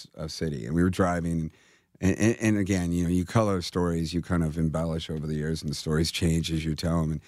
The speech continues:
so in my mind, there's, like, you know, a flying witch and a house spinning and a hurricane and all this stuff. It doesn't matter. The point was, we were on our way to a venue, and I was riding with you guys in your white van. I think you had a white van, maybe.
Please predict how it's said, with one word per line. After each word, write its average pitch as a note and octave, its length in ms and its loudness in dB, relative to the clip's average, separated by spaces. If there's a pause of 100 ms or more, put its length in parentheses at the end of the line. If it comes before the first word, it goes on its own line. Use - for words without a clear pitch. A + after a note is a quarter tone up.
(280)
so A#2 200 2
in G#2 100 0
my G#2+ 160 0
mind, F#2+ 320 -2
there's, E2+ 180 -4
like, E2 240 -2
you E2+ 160 0
know, D2 320 -4
a D2+ 60 -10
flying D#2+ 480 -4
witch D2+ 320 -8
and B1 160 -8
a D2 40 -6
house D#2 320 -6
spinning D#2+ 500 -2
and D2+ 100 -6
a C#2 60 -10
hurricane D#2 580 -14
and C2+ 100 -14
all A#1 120 -12
this D2+ 100 -10
stuff. E2 180 -8 (300)
It G#2+ 60 4
doesn't C3 200 6
matter. E2+ 200 -6 (260)
The A2 100 -2
point D#3 280 4
was, G2 280 0
we G#2+ 80 4
were A2+ 100 4
on C#3+ 120 2
our C#3 120 2
way A2 160 2
to G2+ 160 0
a F#2+ 60 0
venue, G2 340 -2
and F#2+ 100 -2
I F2+ 60 -2
was E2+ 140 -6
riding G#2+ 300 2
with G#2 100 -4
you G2+ 100 2
guys F#2+ 240 0
in F2+ 80 -4
your E2+ 100 -2
white F2+ 300 0
van. G2+ 360 0
I G2 80 0
think F2+ 120 -2
you F#2 60 0
had F2 80 0
a F2 60 0
white E2 300 -2
van, G#2 380 0
maybe. A#2+ 380 2